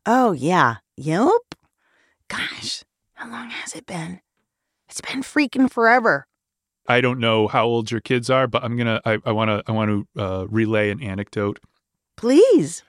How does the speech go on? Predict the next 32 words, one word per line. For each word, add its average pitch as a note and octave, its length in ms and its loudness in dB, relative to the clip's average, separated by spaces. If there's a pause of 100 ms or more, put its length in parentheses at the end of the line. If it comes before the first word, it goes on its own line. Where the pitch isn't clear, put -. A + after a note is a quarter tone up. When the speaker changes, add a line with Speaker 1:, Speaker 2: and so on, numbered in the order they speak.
(720)
Speaker 2:
After, C3+ 500 2
uh, A#2+ 200 4
it G#2 80 -10
was A#2+ 160 0
probably A#2+ 1200 0
my, A2+ 840 0
it C#3 60 0
must D3 200 2
have C#3 40 -14
been B2+ 140 -2
my A#2 160 0
junior B2 400 0
year, G#2+ 240 0
which A2 240 -2
would, A2+ 240 -4
would B2 160 2
have G#2+ 140 -6
been A2 200 0
the G#2+ 120 -2
year G2+ 300 0
after G#2+ 460 -2
we G2+ 140 -2
did G2 240 -6
Godspell. G#2 600 -2 (720)
Uh, G#2 560 2 (540)
the A#2+ 160 0
chamber C#3+ 340 2
choir A#2 560 0 (400)
at A#2 220 2
the - 60 -8
school G#2+ 580 -2
was G#2+ 240 0